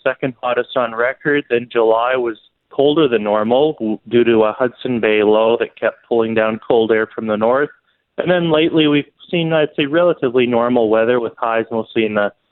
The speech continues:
mid to upper twenties. Now, as we get, uh, over the next couple of days, things are gonna cool off a bit tomorrow, but then warm up quite a bit again on, uh, Friday. What, what the weather pattern is doing right now is beginning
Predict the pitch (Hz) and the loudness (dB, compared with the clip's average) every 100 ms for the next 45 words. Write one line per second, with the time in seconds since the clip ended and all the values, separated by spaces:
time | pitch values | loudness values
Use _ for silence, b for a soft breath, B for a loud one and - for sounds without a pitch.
0 | _ - 127 123 - 120 123 117 - 143 | _ -2 -2 0 -2 -2 -2 -4 -2 -2
1 | 143 151 147 _ _ _ _ 139 139 139 | 0 0 -2 _ _ _ _ -2 0 0
2 | 131 127 127 117 123 127 _ 135 113 113 | -2 -4 -6 -2 0 -2 _ -2 0 0
3 | - 120 123 123 - - 151 147 123 123 | -2 -2 -2 -4 -6 -6 -2 0 2 0
4 | 120 - 139 135 123 117 - 147 135 127 | 0 -4 -2 0 0 -2 0 2 4 2
5 | 131 127 196 - 143 135 147 160 131 - | -2 -2 -4 -2 0 0 2 -2 -4 -4
6 | 123 120 120 127 127 123 - _ _ 131 | -4 0 0 0 0 -4 -8 _ _ -4
7 | 127 120 120 110 117 113 113 107 - _ | -4 -2 -2 0 0 0 -2 -4 -10 _
8 | _ - 101 104 101 123 131 151 120 107 | _ -8 -2 -2 -2 -2 -2 0 -2 -2
9 | 113 131 - b b - 143 - 135 135 | -2 -2 -4 b b -6 -6 -4 0 0
10 | 151 - 143 131 127 117 - 135 127 120 | 0 -4 -4 -4 -6 -10 -2 0 0 -2
11 | 113 117 127 127 117 117 117 120 | -2 -2 -2 -2 -2 -6 -6 -6